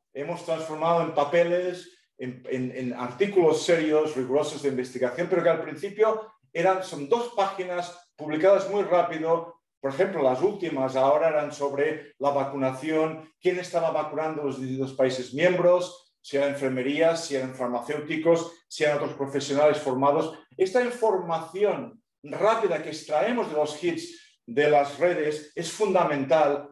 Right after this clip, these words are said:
a la hora de tener impacto en la política. Pero otro tema muy importante ha sido el hit. Como les decía, a partir del hit tenemos muchos otros trabajos, muchos estudios.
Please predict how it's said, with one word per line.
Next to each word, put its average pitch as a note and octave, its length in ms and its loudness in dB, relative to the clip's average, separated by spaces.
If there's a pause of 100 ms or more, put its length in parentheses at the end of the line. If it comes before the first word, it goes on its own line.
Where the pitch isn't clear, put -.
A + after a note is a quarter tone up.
a C3 100 -4
la C3+ 60 4
hora D3+ 180 6
de D3+ 60 -2
tener C#3 220 -2
impacto B2+ 920 -2 (300)
en B2+ 160 2
la A#2 120 4
política. B2 540 0
Pero B3 180 4
otro C4+ 200 -2
tema A#3 300 2
muy G#3+ 180 -4
importante E3+ 960 -2 (1040)
ha D#3 100 0
sido A3 300 4
el - 60 0
hit. - 460 -4 (300)
Como D3 160 -6
les D#3+ 120 -2
decía, E3+ 340 4
a - 40 0
partir E3+ 260 4
del F3+ 200 2
hit G3 220 -8
tenemos D#3+ 340 -2
muchos D#3+ 220 -8
otros D3+ 260 -4
trabajos, D#3+ 480 2
muchos B2 260 -10 (200)
estudios. D#3 760 0